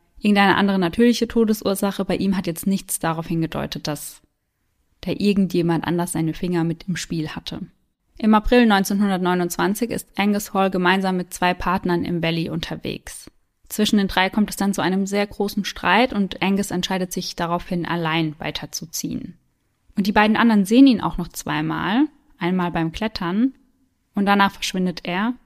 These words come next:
und auch er taucht nie wieder auf. Phil Powers begibt sich im Sommer neunzehnhunderteinunddreißig ins Nahanni Valley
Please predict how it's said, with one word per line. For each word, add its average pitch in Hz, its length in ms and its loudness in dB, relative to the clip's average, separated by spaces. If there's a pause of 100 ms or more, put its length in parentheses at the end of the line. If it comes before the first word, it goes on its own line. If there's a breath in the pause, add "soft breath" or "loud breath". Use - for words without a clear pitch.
(160)
und 180 160 -2
auch 180 160 -2
er 208 220 0
taucht - 400 -6
nie 202 320 2 (100)
wieder 180 420 -2 (100)
auf. - 360 -12 (840)
Phil 196 280 0
Powers 254 480 4
begibt - 320 -2
sich 208 400 -2
im 208 120 4
Sommer 196 220 2
neunzehnhunderteinunddreißig 190 1120 -2
ins 180 220 -4
Nahanni 175 480 -6
Valley 190 400 0